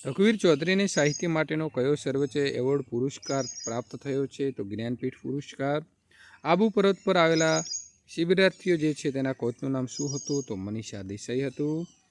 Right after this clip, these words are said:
સલોની અને નરેન વચ્ચે કયો સંબંધ છે? તો સલોની અને નરેન એ મામા ફોઈના ભાઈ બહેન થાય છે. મનીષાએ કયા મુદ્દા ઉપર એક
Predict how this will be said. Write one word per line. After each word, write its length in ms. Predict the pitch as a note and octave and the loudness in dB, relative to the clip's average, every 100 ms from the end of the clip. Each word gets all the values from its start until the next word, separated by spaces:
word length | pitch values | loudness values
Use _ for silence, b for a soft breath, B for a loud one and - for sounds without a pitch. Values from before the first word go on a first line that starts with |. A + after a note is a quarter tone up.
| _ | _
સલોની 440 | - F#3 G3+ G#3+ G#3+ | -4 4 6 6 4
અને 180 | F#3 D#3 | 4 2
નરેન 400 | C#3 D#3 E3 D3+ | 4 4 2 0
વચ્ચે 400 | B2 - B2+ G#2+ | -2 -4 -4 -2
કયો 260 | A#2+ C#3+ | -2 -2
સંબંધ 400 | - C#3 C#3+ C#3+ | -2 -4 -2 -4
છે? 280 | C3 C#3+ C3+ | -6 -6 -6
તો 160 | - A2 | -6 -12
સલોની 480 | A2+ B2 C3+ C#3+ | -6 -4 -2 -2
અને 120 | B2+ A2+ | -4 -4
નરેન 340 | G#2+ A2 A2 | -4 -4 -6
એ 60 | G#2 | -6
મામા 320 | G2+ G#2 A#2 | -8 -8 -8
ફોઈના 380 | - A2+ A2 G2 | -8 -6 -6 -8
ભાઈ 240 | G2+ G#2 | -8 -6
બહેન 200 | A2+ C3 | -4 -6
થાય 240 | C3 C3 | -4 -4
છે. 140 | C3 C#3+ D3+ - _ b b b b b | -4 -6 -8 -12 _ b b b b b
મનીષાએ 520 | C3+ G3 G#3+ G#3 G3 | 0 2 4 4 4
કયા 260 | F#3+ D#3 F3 | 4 4 4
મુદ્દા 260 | E3 D#3+ D#3+ | 2 2 0
ઉપર 220 | D3+ | 2
એક 120 | D#3 | 0